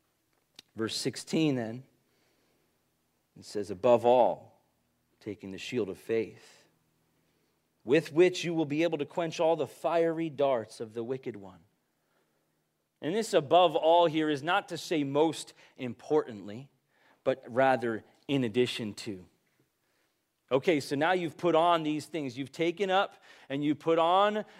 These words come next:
the breastplate and, and you've put on the belt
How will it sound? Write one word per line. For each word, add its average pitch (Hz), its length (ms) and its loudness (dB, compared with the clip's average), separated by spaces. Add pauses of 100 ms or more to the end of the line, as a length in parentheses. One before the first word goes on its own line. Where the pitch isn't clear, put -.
(120)
the 151 360 -2
breastplate 196 920 0
and, 143 300 -4
and 143 260 -4
you've 147 200 -8
put 180 160 0
on 202 200 4
the 180 100 -2
belt 214 640 4